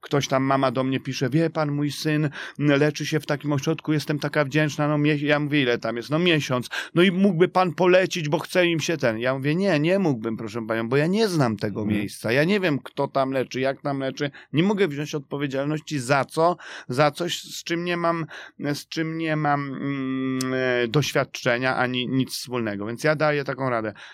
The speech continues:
Speaker 1: P-, zgłaszajmy się do, e, specjalistów i to w każdej dziedzinie. Jak chcemy coś robić, to, to po prostu zn-, e, ro-, e, zgłaszajmy się do ludzi, którzy się na tym znają.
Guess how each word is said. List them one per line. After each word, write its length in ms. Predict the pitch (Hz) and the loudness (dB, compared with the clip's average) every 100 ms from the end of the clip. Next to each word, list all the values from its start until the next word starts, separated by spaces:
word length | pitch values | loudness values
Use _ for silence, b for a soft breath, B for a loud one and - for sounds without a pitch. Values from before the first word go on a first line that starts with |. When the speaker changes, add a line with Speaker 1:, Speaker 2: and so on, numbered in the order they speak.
| B _ _ _ _ _ | B _ _ _ _ _
Speaker 1:
P-, 300 | 151 143 151 | 0 0 0
zgłaszajmy 540 | 123 156 147 156 147 | -2 0 2 0 0
się 140 | 135 139 | -2 -4
do, 400 | 131 131 - 131 | -2 -4 -4 -4
e, 40 | |
specjalistów 640 | 123 135 127 123 - 120 | -4 -4 -2 -4 -4 -6
i 80 | 131 | -4
to 120 | 131 | -4
w 100 | 127 | -4
każdej 400 | - 127 98 98 | -2 -2 0 -4
dziedzinie. 440 | 90 101 90 95 95 | -4 -6 -6 -12 -4
Jak 220 | 107 110 | -4 -4
chcemy 440 | - - 147 143 135 B B | -4 0 2 2 0 B B
coś 260 | - 127 131 | -4 -2 2
robić, 520 | 139 139 139 127 - | 2 2 -2 -6 -4
to, 260 | 131 123 123 | 0 2 0
to 140 | - 123 | -4 -4
po 140 | 127 | -4
prostu 360 | 104 123 - 127 | -4 -6 -4 -4
zn-, 180 | 110 | -2
e, 320 | 123 127 123 120 | 0 2 2 0
ro-, 280 | 135 127 127 | 0 2 0
e, 60 | 117 | 0
zgłaszajmy 520 | 110 123 120 131 127 | -4 -4 -2 -4 -2
się 220 | 123 120 | -4 -4
do 220 | 120 113 120 | -4 -2 -2
ludzi, 260 | 123 113 | -2 -8
którzy 340 | - - 113 110 | -10 -8 -8 -8
się 140 | 123 | -6
na 140 | 117 | -6
tym 220 | 113 113 110 | -6 -6 -6
znają. 840 | 107 110 120 120 123 139 156 180 | -8 -10 -8 -2 0 0 0 -2